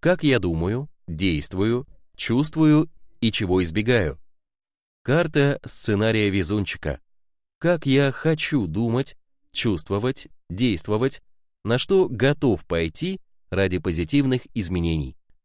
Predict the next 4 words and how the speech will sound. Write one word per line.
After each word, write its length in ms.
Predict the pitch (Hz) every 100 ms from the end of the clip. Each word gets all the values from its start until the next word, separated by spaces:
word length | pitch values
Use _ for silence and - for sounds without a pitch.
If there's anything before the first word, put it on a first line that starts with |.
| _ _ _ _ _ -
Задача. 640 | 120 135 131 107 - 69 - - _ _ _ _ -
В 140 | 95
реальных 540 | 117 117 123 156 170
ситуациях 840 | - 156 156 113 85 - 82 73